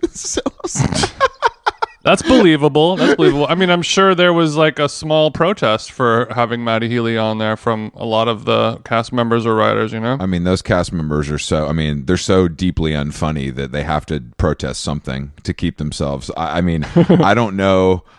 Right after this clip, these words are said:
Speaker 1: I'm sure Bowen Yang slammed a door a couple times last week,
Speaker 2: No,
Speaker 1: you
Speaker 2: I
Speaker 1: know?
Speaker 2: think Bowen's low-key down with it. I think it's other people.
Speaker 1: Really?
Speaker 2: Mm-hmm.
Speaker 1: I, I don't, I mean, I watched the show, actually, and, uh, I tried to watch, I stayed up till midnight 'cause we, we had, we had went to, um,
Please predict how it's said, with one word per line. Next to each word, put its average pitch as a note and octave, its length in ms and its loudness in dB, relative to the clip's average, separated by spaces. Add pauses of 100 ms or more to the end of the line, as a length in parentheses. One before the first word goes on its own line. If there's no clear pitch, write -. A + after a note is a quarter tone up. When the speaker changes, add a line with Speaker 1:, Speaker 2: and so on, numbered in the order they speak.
Speaker 1:
I'm A2 140 -2
sure A#2+ 220 0
Bowen F#2+ 360 0
Yang E2+ 320 -2
slammed E2 420 -6
a D2+ 60 -4
door D2+ 560 0
a E2+ 60 -4
couple E2 300 -2
times D2+ 440 -4
last D#2 320 -4
week, D#2 300 -4
Speaker 2:
No, C3 220 4
Speaker 1:
you - 60 -2
Speaker 2:
I D#3 140 4
Speaker 1:
know? E3 60 -2
Speaker 2:
think E3+ 220 -2
Bowen's C#3 340 2
low-key B2+ 340 -2
down A2+ 240 -2
with G#2+ 140 -6
it. G#2 60 -2
I G#2 100 -2
think A2 160 -6
it's G#2 100 -10
other G2 200 -4
people. - 200 -4
Speaker 1:
Really? G#2+ 480 2 (300)
Speaker 2:
Mm-hmm. C3+ 400 -4 (160)
Speaker 1:
I, E2 220 -4 (100)
I E2+ 100 -2
don't, D#2+ 140 -2
I D#2+ 100 -4
mean, E2 280 -2 (200)
I G#2 120 4
watched B2 280 2
the G2+ 80 -4
show, F2 320 -2
actually, D2+ 400 -6
and, C#2+ 120 -10
uh, C#2 460 -6 (220)
I D#2+ 120 -4
tried F2 300 0
to E2 100 -6
watch, C#2+ 280 -4
I C#2 140 -6
stayed E2+ 240 -4
up D#2 80 -4
till C#2+ 160 -4
midnight C#2 460 -6
'cause D#2 120 -6
we, D#2+ 160 0
we D#2 200 -2
had, D2 140 -4
we D2+ 200 -4
had C#2+ 140 -2
went C#2+ 260 -6
to, C#2+ 240 -4
um, C2 380 -6